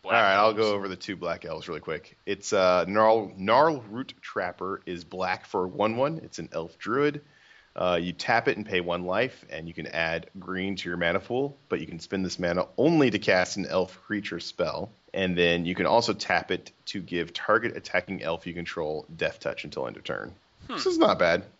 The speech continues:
Speaker 2: It's just another, like, kind of, like,
Speaker 1: Nice.
Speaker 2: Elvish Mystic-esque card that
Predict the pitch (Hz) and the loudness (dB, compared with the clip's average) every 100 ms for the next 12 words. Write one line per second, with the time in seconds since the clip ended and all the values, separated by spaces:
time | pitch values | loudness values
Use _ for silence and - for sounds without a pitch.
0 | _ _ _ - 147 135 120 110 104 92 | _ _ _ -8 0 6 8 8 6 4
1 | 101 95 92 78 92 90 92 90 - 85 | 4 4 2 2 0 0 -2 -4 -4 -8
2 | _ _ _ 98 87 - - - - 90 | _ _ _ 0 0 0 -10 -6 0 4
3 | 90 92 - - _ _ 85 80 - | 4 2 -8 -20 _ _ 2 4 2